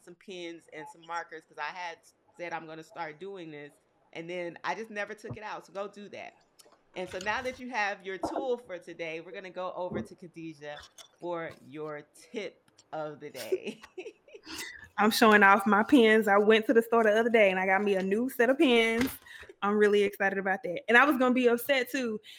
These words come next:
Speaker 2: if I couldn't find the exact point that I wanted, 'cause
Speaker 1: Yeah.
Speaker 2: the, this one is, yeah, a V five and this a V five. I was at the store and the first one that I saw was a V seven, and I was like,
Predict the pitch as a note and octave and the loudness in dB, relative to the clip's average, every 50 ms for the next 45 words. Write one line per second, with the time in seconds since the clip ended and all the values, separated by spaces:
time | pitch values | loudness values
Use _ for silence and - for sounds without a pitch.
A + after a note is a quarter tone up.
0 | - - G3 G3 G#3+ G#3 G#3+ - A#3+ A3+ G#3+ G3+ - G#3 G3+ G3+ G3+ G3+ F#3+ G3 | -10 -6 -4 -2 -2 0 4 6 6 6 6 4 2 2 4 2 2 0 0 0
1 | G3 F#3+ F3+ F#3 - G3 F#3 F3+ - _ - - - A3+ G3+ G#3+ - - - A#3 | 0 -2 -2 -4 0 2 2 0 0 _ -16 -8 -4 -4 -4 -4 -4 -6 -4 -4
2 | A#3 A#3+ A#3+ A#3+ A#3+ A#3+ A#3+ B3 C4 C4 - _ - - B3 G#3+ G#3 D3 - G#3+ | -2 -2 -2 -2 -2 0 0 0 -2 -2 -6 _ -8 -6 -4 -4 -4 -4 -4 -4
3 | G3+ G3+ G3+ G3 G3 G3+ - - _ _ - - - _ _ _ _ _ _ _ | -2 -2 -2 -4 -4 -6 -8 -12 _ _ -20 -20 -20 _ _ _ _ _ _ _
4 | _ _ - F#3+ A#3 C4 D#4 - D#4 C#4+ C4+ C4+ B3+ B3 B3 A#3+ A#3+ A#3+ A#3+ A#3 | _ _ -6 0 0 0 2 2 0 2 2 2 4 4 4 4 4 4 2 -2
5 | - A3 A#3 A#3+ G3 F#3+ F3+ - - F#3+ G3+ F#3+ F#3+ A3+ A#3 A3+ - A3+ G#3+ G#3+ | -2 0 2 2 2 2 -2 -2 -2 -4 -4 -2 -2 -2 -2 0 2 4 4 4
6 | G#3+ G3+ G3+ G#3 G#3 G#3 - G3+ F#3+ G3+ G3+ G3+ - F#3+ F#3+ F#3 F#3 - _ - | 2 2 0 -2 -2 -4 -6 -6 -6 -6 -6 -6 -6 -6 -6 -6 -8 -10 _ -20
7 | - - _ _ - G#3+ A3+ A#3 A#3+ B3 A#3 A#3 A3 - A#3 A3+ A3 G#3 G3+ G3 | -20 -20 _ _ 2 2 4 4 4 2 0 0 -2 0 2 2 2 2 0 -2
8 | - - A3+ A#3 A#3+ A#3+ A#3+ A#3+ A3+ A3 A3 G#3+ G#3+ G#3 A3 G#3+ - G#3 G3 G3 | -2 2 2 2 2 2 0 -2 0 0 0 2 2 0 0 0 -2 0 0 0
9 | G3 G3 F#3 F#3 F#3+ G3 F3+ F#3+ G3 F#3+ - - - G3 G3+ G#3+ C4+ C4+ B3 A3 | 0 0 -2 -2 -6 -8 -8 -8 -10 -10 -10 -6 -2 -2 0 0 0 -4 -4 -4
10 | G3+ G#3 G#3 G3+ G3+ G3+ F#3+ F3+ F3+ F#3 | -6 -6 -6 -6 -4 -2 -2 -2 -4 -6